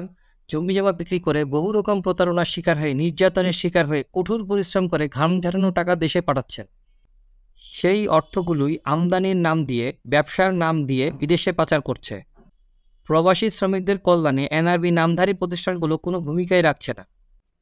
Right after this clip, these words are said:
এই প্রক্রিয়ার পাচার রোধে কী করণীয় প্রশ্নে তিনি বলেন, বাংলাদেশ ব্যাংক, বিএফআইইউ, এনবিআর, কাস্টমের ব্যবস্থা নেওয়ার বিষয় রয়েছে। দেশে কতগুলো ব্যাংক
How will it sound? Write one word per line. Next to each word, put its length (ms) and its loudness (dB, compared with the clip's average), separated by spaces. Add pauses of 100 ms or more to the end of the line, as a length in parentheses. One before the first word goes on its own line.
(240)
এই 200 2
প্রক্রিয়ার 500 2
পাচার 380 2
রোধে 220 -2
কী 260 -6
করণীয় 480 2
প্রশ্নে 480 -4
তিনি 260 0
বলেন, 340 2
বাংলাদেশ 540 0
ব্যাংক, 400 -2
বিএফআইইউ, 1300 0 (240)
এনবিআর, 800 0
কাস্টমের 580 0
ব্যবস্থা 400 0
নেওয়ার 200 2
বিষয় 320 0
রয়েছে। 440 -2 (1120)
দেশে 460 2
কতগুলো 460 0
ব্যাংক 340 2